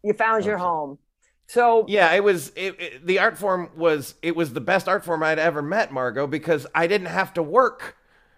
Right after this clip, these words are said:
Speaker 2: I didn't have to prepare. Like, once you had the skill, like, you just, you get better at the skill, but, like, you just showed up to the games. You didn't have to practice. Like,
Speaker 1: Yeah,
Speaker 2: I mean,
Speaker 1: yeah.
Speaker 2: and, which isn't true, but, like, that's what I thought of it, of, like, no more memorizing lines,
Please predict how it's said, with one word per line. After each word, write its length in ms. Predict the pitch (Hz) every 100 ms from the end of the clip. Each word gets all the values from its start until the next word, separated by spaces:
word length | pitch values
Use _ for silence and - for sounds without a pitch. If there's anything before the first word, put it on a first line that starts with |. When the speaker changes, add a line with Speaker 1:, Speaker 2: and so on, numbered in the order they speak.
| _ _ _ _ _ -
Speaker 2:
I 140 | 185
didn't 240 | 175 196 175
have 240 | 190 185
to 80 | 180
prepare. 540 | - - 214 226 185
Like, 220 | 170 165
once 360 | 175 190 208 -
you 80 | 185
had 260 | 175 180
the 100 | 147 165
skill, 340 | - 262 233
like, 200 | 180 170
you 100 | 185
just, 300 | 170 175 -
you 140 | 165 151
get 200 | 175 160
better 160 | 175
at 80 | 165
the 80 | 151
skill, 240 | - 226
but, 160 | 175 165
like, 420 | 165 139 - - - -
you 140 | - 185
just 220 | 220 196
showed 260 | - 208 190
up 220 | 180 -
to 100 | 165
the 100 | 139
games. 480 | 123 202 165 127 127
You 80 |
didn't 180 | 160 175
have 180 | 165 160
to 80 | 139
practice. 680 | - 190 175 - 113 - -
Like, 300 | 139 123 117
Speaker 1:
Yeah, 80 | -
Speaker 2:
I 140 | 139 139
mean, 160 | 135
Speaker 1:
yeah. 140 | 135 165
Speaker 2:
and, 80 |
which 180 | 165 156
isn't 260 | 196 147 131
true, 260 | - 160
but, 160 | 113 131
like, 160 | 139 123
that's 240 | 170 170
what 120 | 175
I 80 | 120
thought 320 | 120 165 180
of 100 | 131
it, 140 | 107 117
of, 100 | 113
like, 180 | 110
no 160 | 117 139
more 160 | 123 117
memorizing 540 | 127 127 120 107 101
lines, 500 | 139 180 170 165